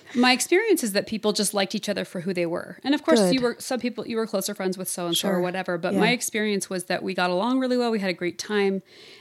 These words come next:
Speaker 1: and that there were different kinds of people.
Speaker 2: Yeah.
Speaker 1: But I think you're right that other people wanted to conform, and if I didn't fit into a certain thing,
Speaker 2: Yeah.
Speaker 1: then I didn't fit into that group or
Speaker 2: Yeah.
Speaker 1: whatever. And I never, it, that's, that's
Speaker 2: It just
Speaker 1: never
Speaker 2: didn't stick to you.
Speaker 1: I remember feeling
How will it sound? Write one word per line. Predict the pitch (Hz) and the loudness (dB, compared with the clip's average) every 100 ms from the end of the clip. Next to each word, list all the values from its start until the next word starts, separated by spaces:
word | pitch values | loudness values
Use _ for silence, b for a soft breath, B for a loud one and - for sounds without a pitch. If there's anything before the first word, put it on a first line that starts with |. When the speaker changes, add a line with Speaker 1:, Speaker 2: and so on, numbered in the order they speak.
| - | 0
Speaker 1:
and | 208 | 2
that | 202 | 4
there | 196 | 2
were | 196 220 | 0 -2
different | 208 202 190 | -2 -4 -8
kinds | - 180 | -6 -6
of | 180 | -6
people. | - 175 170 160 | -10 -6 -4 -2
Speaker 2:
Yeah. | 202 175 180 - | -2 -2 -6 0
Speaker 1:
But | 208 196 - | 2 2 0
I | 208 | 0
think | 254 233 | 2 2
you're | 185 185 | 2 4
right | 214 - - | 4 4 0
that | - - _ _ | -4 -6 _ _
other | 226 233 | 2 2
people | 226 208 - 175 180 180 _ _ | 2 -4 -2 0 0 -4 _ _
wanted | 190 185 175 | 2 4 2
to | - | -2
conform, | - 175 - 190 175 | -4 -4 -2 0 2
and | 175 | 2
if | 175 185 | 2 0
I | |
didn't | 185 180 - | 0 0 -4
fit | - 185 | -6 -6
into | - 180 185 | -4 -4 -4
a | 175 | -4
certain | - - 202 | -4 -4 -6
thing, | - 202 180 165 170 b b | -2 2 4 4 0 b b
Speaker 2:
Yeah. | 208 190 175 | 2 2 2
Speaker 1:
then | 196 190 | 2 2
I | |
didn't | 185 175 180 | 4 2 0
fit | 196 180 | -2 0
into | 165 - | -2 -2
that | 151 180 | -8 -6
group | 185 185 | -2 4
or | |
Speaker 2:
Yeah. | 180 | 4
Speaker 1:
whatever. | 165 165 - - | 2 -2 -6 -4
And | 320 320 | -4 -2
I | 254 311 | 4 6
never, | 302 294 269 - | 6 6 2 2
it, | 226 220 | -2 -2
that's, | 269 - - | -4 -6 -8
that's | 220 220 220 | -8 -2 2
Speaker 2:
It | |
just | 214 254 233 | 4 6 6
Speaker 1:
never | 247 | 6
Speaker 2:
didn't | 226 226 | 6 4
stick | 185 - | 2 2
to | 180 | 4
you. | 175 180 - | 4 4 4
Speaker 1:
I | |
remember | 302 392 277 | 6 6 4
feeling | 262 240 214 208 196 202 | 0 2 2 4 2 0